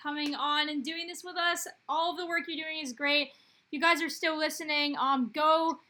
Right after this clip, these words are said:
right now to donate to Produce Alliance. They're doing amazing things, and you've heard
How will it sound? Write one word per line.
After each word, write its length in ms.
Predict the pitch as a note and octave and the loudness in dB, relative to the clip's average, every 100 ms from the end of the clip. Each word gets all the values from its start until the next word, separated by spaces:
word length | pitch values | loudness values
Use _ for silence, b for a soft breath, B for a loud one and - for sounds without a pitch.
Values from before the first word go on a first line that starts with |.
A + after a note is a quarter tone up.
| _ - | _ 0
right 220 | D#4 F4 | 2 4
now 340 | F4+ F4+ F4+ F4 | 6 8 8 6
to 140 | E4+ | 0
donate 380 | C4 E4 F4 E4+ | 2 2 4 0
to 80 | F4 | -2
Produce 360 | E4 E4+ E4+ | 0 2 0
Alliance. 400 | E4+ D#4 D#4+ D#4 | -2 2 2 2
They're 120 | C#4+ D4 | -4 -6
doing 200 | D4+ D4+ | -6 -4
amazing 540 | D4 C#4+ D#4 D4 D4 | -2 0 -2 -4 -6
things, 400 | C#4+ C#4 C#4+ C#4 | -2 -2 0 -4
and 220 | C4 C4+ C4 | -2 0 0
you've 180 | B3+ | -4
heard 440 | - C#4+ C#4+ C#4 | -4 0 4 2